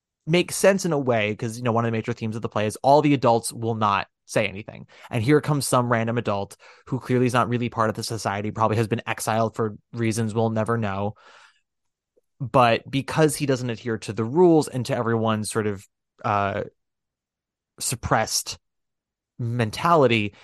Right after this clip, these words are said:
he's willing to teach Melchior the ways of the world. And it's a little pat. I like the idea that Melchior,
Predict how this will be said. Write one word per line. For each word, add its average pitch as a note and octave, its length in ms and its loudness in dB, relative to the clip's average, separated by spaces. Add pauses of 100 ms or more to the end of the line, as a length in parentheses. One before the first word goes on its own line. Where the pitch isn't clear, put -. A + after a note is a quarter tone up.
(120)
he's C#3+ 300 2
willing B2 360 4
to G#2 460 -2 (500)
teach - 280 -10
Melchior G#2+ 320 -2
the G#2+ 80 -2
ways G2+ 200 -2
of - 60 -16
the G2+ 100 -6
world. - 300 -8 (1000)
And C3+ 100 2
it's B2 120 -2
a D3+ 40 2
little D3+ 160 6
pat. - 400 -4 (320)
I C3+ 100 4
like D3+ 280 4
the E3+ 100 4
idea C#3 220 2
that B2 120 0
Melchior, A2+ 800 -2